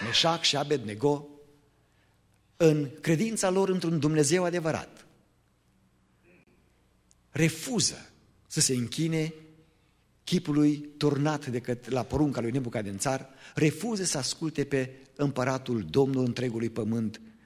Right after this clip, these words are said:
din vremea aceea. Este puternică credința lor. Este o credință care nu suportă compromisuri. Este o credință care nu suportă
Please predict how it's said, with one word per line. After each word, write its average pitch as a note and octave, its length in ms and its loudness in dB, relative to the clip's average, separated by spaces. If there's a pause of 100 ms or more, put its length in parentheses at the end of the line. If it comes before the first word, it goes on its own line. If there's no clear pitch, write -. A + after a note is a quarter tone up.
din A2 200 0
vremea G#2+ 340 -4
aceea. C#2 420 -6 (1700)
Este D#3+ 480 2 (240)
puternică D#3 600 -2
credința D2+ 520 -10
lor. - 280 -20 (540)
Este B2+ 200 -2
o - 20 2
credință D3 420 0
care D3 200 0
nu E3+ 180 -2 (540)
suportă E3 580 -2
compromisuri. C3+ 760 -2 (600)
Este A2+ 200 -4
o B2+ 40 0
credință C3 380 -4
care C3 220 -2
nu C#3 200 -2
suportă C#3+ 760 2